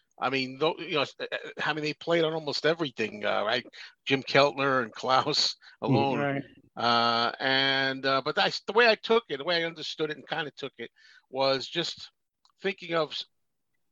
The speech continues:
Speaker 1: some songs that I really liked that were enhanced and made special by certain musicians or producers.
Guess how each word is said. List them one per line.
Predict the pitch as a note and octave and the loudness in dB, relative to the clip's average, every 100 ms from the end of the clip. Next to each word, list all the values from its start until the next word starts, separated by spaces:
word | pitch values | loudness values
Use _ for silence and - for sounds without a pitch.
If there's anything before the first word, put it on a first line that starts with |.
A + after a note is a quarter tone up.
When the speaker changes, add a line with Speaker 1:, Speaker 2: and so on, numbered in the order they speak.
| _ _ - | _ _ -6
Speaker 1:
some | F3+ | -6
songs | - - F3+ F3+ D3+ | -4 -2 0 0 -2
that | C#3+ | 0
I | C#3 | 0
really | C3 C#3+ D3 C#3 | 0 -2 -2 -4
liked | C3 C#3+ C#3 - - - _ | -4 -4 -4 -6 -20 -20 _
that | B2+ | -4
were | B2+ C3 | -4 -6
enhanced | - B2 - E3 D#3 C3+ - - - _ _ _ _ | -8 -12 -6 -4 -4 -6 -12 -16 -20 _ _ _ _
and | A#2+ | -8
made | C#3 C#3 | -6 -4
special | - - D3 - B2 | -4 0 0 0 -6
by | B2 A#2 | -6 -4
certain | - B2+ B2+ A2+ A2 A2+ | -4 -4 -6 -10 -16 -12
musicians | A#2 B2 B2 - B2+ A#2+ - _ _ _ _ _ _ _ _ | -10 -6 -6 -6 -8 -14 -18 _ _ _ _ _ _ _ _
or | - G#3 F#3 | 0 4 4
producers. | E3+ D3 C3 B2 B2+ B2+ - | 2 -6 -6 -4 -6 -6 -6